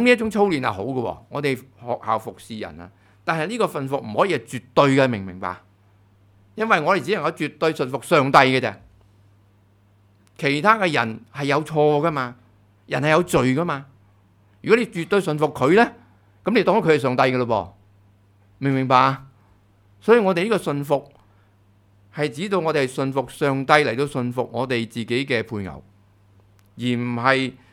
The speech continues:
盲目嘅順服。嗱，所以我哋呢度要搞清楚。好啦，噉啊，啲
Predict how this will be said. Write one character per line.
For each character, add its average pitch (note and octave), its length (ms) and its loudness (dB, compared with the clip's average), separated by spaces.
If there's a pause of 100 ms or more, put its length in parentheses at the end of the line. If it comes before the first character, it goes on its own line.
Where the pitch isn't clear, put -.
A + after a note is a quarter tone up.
(180)
盲 A2 380 0
目 A2+ 160 -4
嘅 B2 100 0
順 F#2+ 180 -8
服。 - 120 -18 (1800)
嗱， A#2 100 -8
所 D#3+ 140 -2
以 G3+ 40 -4
我 E3 100 -2
哋 C#3+ 100 -4
呢 D#3+ 120 -6
度 C#3+ 60 -4
要 B2+ 80 -6
搞 A#2 220 -4
清 B2+ 220 -8
楚。 D#2 220 -12 (2500)
好 C#3+ 80 -6
啦， D#3 100 -2
噉 D3 200 -8
啊， A#2 140 -4
啲 D3 280 -10